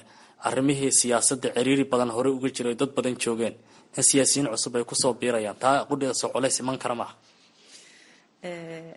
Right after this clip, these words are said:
Speaker 2: aniga horta marka hore waxaan aad ugu faraxsanahay Xasan Sheikh inuu madaxweyne noqday.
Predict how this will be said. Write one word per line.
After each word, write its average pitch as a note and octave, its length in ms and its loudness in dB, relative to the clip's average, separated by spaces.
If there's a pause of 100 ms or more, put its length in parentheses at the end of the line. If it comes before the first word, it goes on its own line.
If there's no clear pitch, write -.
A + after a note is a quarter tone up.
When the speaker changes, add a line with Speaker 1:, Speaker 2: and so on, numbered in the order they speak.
Speaker 2:
aniga A3+ 340 -4
horta A3+ 260 -8 (600)
marka G3+ 280 -8
hore F3+ 160 -6
waxaan D#3+ 300 -8 (960)
aad F#3+ 260 0
ugu D#3+ 180 -6
faraxsanahay D3+ 680 -6 (340)
Xasan E3+ 380 -8
Sheikh C#3+ 340 -6
inuu D3+ 200 -2
madaxweyne D3+ 480 -2
noqday. - 380 -10